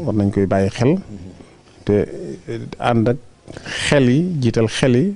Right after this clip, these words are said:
bañ a jiital xol yi ci activités yu mel nii. Ndax kat ñii di xëccoo réew yi,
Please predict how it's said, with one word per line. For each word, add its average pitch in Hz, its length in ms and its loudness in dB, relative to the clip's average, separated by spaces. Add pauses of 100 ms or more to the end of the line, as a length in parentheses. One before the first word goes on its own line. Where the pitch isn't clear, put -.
bañ 104 220 2
a 101 60 0
jiital 104 240 0
xol 113 240 0
yi 135 160 0 (300)
ci - 120 -6
activités 95 380 2
yu 90 60 4
mel 92 200 4
nii. 82 140 2 (920)
Ndax 98 200 2
kat - 160 0 (800)
ñii 127 600 4
di 117 100 2
xëccoo 127 360 2
réew 113 180 4
yi, 151 160 2